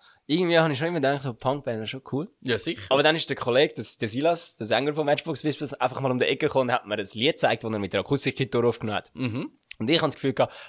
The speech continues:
Speaker 1: Alter, Alter, wir gehen das aufnehmen, das ist hure geil. Und er hat sich geweigert, das aufzunehmen, weil er das Gefühl gehabt, das sei scheiße nur mit Akustikgitarre.
Speaker 2: Ja.
Speaker 1: Er will, dass ich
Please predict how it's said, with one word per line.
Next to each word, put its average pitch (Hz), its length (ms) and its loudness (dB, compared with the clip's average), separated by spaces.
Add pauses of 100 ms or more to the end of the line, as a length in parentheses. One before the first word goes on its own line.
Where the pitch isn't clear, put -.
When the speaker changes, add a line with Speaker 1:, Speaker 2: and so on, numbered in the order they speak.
(140)
Speaker 1:
Alter, 156 360 4 (280)
Alter, 143 240 2
wir 139 60 2
gehen - 140 4
das 117 140 -6
aufnehmen, - 360 2
das 113 120 2
ist - 140 -2
hure 143 180 6
geil. 127 300 4 (420)
Und 120 100 -2
er 135 80 6
hat 147 100 -4
sich 135 120 -6
geweigert, 156 460 2
das 175 100 -6
aufzunehmen, 196 420 -6 (260)
weil 120 200 -6
er 120 100 4
das 120 100 -4
Gefühl 127 160 -6
gehabt, 117 240 0
das 117 100 -4
sei 117 100 -2
scheiße 127 380 0
nur 160 80 -2
mit 151 120 -2
Akustikgitarre. 160 880 -2 (100)
Speaker 2:
Ja. 113 260 2
Speaker 1:
Er 139 140 4
will, 135 80 2
dass 139 300 -6
ich 151 220 -2